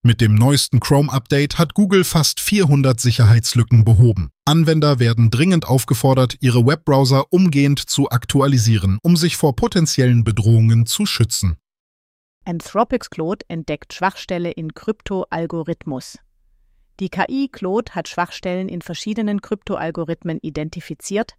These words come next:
Speaker 2: darunter einen Kandidaten für postquantenkryptographische Verfahren. Dies könnte weitreichende Auswirkungen auf die Sicherheit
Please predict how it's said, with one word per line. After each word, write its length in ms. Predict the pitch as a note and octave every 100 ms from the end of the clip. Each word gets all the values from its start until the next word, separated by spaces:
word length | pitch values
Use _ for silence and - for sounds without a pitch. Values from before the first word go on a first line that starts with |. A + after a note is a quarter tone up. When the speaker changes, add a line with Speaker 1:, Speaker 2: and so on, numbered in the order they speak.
| _ _ _ _ _ -
Speaker 2:
darunter 540 | F3+ F#3+ A#3+ A#3+ G#3+
einen 280 | E3 D#3 D3+
Kandidaten 760 | - D3 D3 D3 D#3+ - G#3+
für 180 | - D#3
postquantenkryptographische 1800 | - G3+ A3 - - F3 F#3 G3+ F3+ - - - - C#3+ C#3+ - - E3+
Verfahren. 640 | - D#3+ C#3+ C3 C3 B2+ _ _ _ _ _ _ _ _ A3+
Dies 240 | D4 -
könnte 400 | - G#3+ A3 G#3+
weitreichende 800 | E3 G#3+ - F#3+ G3 G3+ F3 -
Auswirkungen 800 | F3+ G#3+ F3 F3+ - G#3 G#3 G#3
auf 180 | D#3+ -
die 120 | E3
Sicherheit 560 | E3+ F#3+ G#3 G3 F#3+